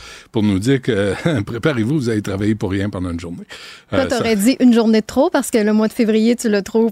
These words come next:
Speaker 1: Mais
Speaker 2: excessivement
Speaker 1: sacrément,
Speaker 2: long.
Speaker 1: oui, oui. Oui, mais tu sais, à chaque jour, euh, faut se demander, est-ce que c'est une journée de plus ou une journée de moins ? Puis
Speaker 2: Oui.
Speaker 1: je pense, c'est une grande question philosophique. Puis à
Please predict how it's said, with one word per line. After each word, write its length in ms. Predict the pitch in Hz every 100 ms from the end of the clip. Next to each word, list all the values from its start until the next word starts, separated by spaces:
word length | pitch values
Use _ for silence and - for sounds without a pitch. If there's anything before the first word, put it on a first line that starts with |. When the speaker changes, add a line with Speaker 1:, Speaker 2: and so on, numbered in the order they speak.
| -
Speaker 1:
Mais 140 | 226
Speaker 2:
excessivement 800 | 247 - 254 214 254 226 220 220
Speaker 1:
sacrément, 280 | 226 233 294
Speaker 2:
long. 180 | - - - -
Speaker 1:
oui, 200 | 180 92 - 220
oui. 100 | - -
Oui, 160 | 110 123 117
mais 100 | 131
tu 140 | 262
sais, 20 |
à 100 | 247
chaque 260 | - 208 151
jour, 340 | 196 240 208 123
euh, 300 | 123 120 120
faut 180 | - 151
se 140 | -
demander, 360 | 123 127 131 185
est-ce 160 | -
que 100 | 226
c'est 160 | 202 202
une 100 | 156
journée 260 | 147 139
de 60 | 131
plus 320 | - 202 180
ou 80 | 139
une 100 | 117
journée 280 | 113 107 107
de 40 |
moins ? 240 | 95 92 85 _ _ _ _ _ _ _ _ _ _
Puis 100 | - - 208
Speaker 2:
Oui. 60 | 175
Speaker 1:
je 40 |
pense, 160 | 165 -
c'est 100 | 147
une 80 |
grande 280 | 131 180 208
question 420 | - 143 - 165
philosophique. 840 | 147 135 113 98 92 - 87 - _ _
Puis 260 | 120 104
à 120 | 101